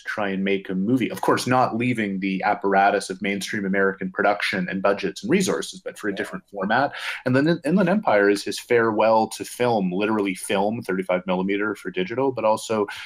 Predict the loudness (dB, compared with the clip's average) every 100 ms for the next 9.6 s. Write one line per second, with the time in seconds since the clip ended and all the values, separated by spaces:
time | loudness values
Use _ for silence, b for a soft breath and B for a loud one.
0 | B -2 0 2 2 2 2 -2 -2 -4
1 | -2 -4 -4 2 2 2 -2 -10 -6 -2
2 | 2 2 2 -2 -4 _ _ 0 2 2
3 | 0 0 2 2 4 4 2 2 2 0
4 | 2 2 4 2 0 0 -2 -2 -2 -4
5 | -4 -4 -2 -2 0 2 4 2 0 -2
6 | -2 -2 -4 -6 -14 _ B B B -4
7 | -4 -6 -12 -4 0 2 2 2 0 0
8 | -2 0 0 0 -2 0 2 2 2 0
9 | 0 -2 -4 -4 -8 -10